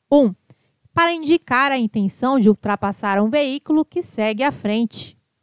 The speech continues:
ou dois, indicar a existência de risco à segurança para os veículos que circulam no sentido contrário. F G V, Agente de Trânsito e Transporte, dois mil e dezenove.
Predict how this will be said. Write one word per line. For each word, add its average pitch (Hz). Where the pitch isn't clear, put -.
ou 370
dois, 254
indicar 320
a 277
existência 247
de 185
risco 240
à 214
segurança 240
para 196
os 202
veículos 294
que 349
circulam 285
no 285
sentido 302
contrário. 202
F 269
G 339
V, 247
Agente 220
de 240
Trânsito 214
e -
Transporte, 285
dois 233
mil 214
e 233
dezenove. 226